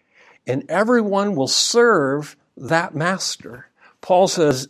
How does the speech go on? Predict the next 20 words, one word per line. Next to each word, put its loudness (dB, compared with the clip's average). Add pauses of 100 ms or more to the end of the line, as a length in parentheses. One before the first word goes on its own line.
"That 0
is 0
the 2
way 0
it -2
is. -4
Yes, -4
we -2
do. -6 (500)
That's -4
the -2
way 0
we're 0
wired." -8 (920)
And -2
so 4
Paul 2
is -4
saying -2
here, -6